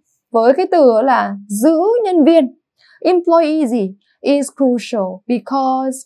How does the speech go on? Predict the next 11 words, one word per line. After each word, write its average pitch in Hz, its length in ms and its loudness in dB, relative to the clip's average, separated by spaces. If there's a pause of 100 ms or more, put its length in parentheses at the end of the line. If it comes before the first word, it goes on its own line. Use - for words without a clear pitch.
(180)
it 254 220 0
has 220 260 -6
a - 60 -6
direct 196 420 -2 (180)
impact 233 680 -2 (380)
on 262 200 2
the 254 60 2
productivity 277 960 -4 (200)
of 220 100 4
an 226 120 2
organization. 190 880 -4